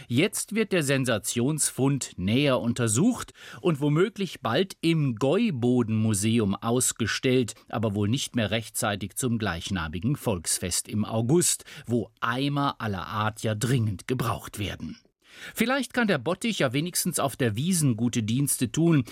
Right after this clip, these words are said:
um dort für Trinkwasser zu werben. Das soll dieses Jahr ja erstmals kostenlos angeboten werden. Wetten, die Münchner Schickeria springt drauf an,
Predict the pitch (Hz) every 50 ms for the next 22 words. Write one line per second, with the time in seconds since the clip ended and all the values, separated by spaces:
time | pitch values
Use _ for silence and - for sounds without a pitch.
0 | - - - - 156 147 151 143 147 - - - 151 131 - - - 123 147 180
1 | 220 208 - - 127 117 - - 120 101 - - 127 117 95 101 107 117 135 143
2 | 135 123 143 127 - - - - - 113 - - 131 117 110 104 117 123 127 127
3 | 107 - 117 107 104 107 104 101 95 - - 117 113 - - - - 104 101 98
4 | - - - - - 160 160 - - - - 104 98 80 90 85 82 - - -
5 | _ - 127 120 110 95 95 82 80 87 82 80 - 87 85 87 90 80 76 -
6 | - - - - _ _ _ _ - 123 139 135 - 180 180 - - - - -
7 | - 113 117 131 151 139 - 151 135 127 120 - - 135 - 123 113 98 120 147
8 | 156 151 143 123 - - - - 147 151 - - - 127 117 - - - 139 151
9 | 190 196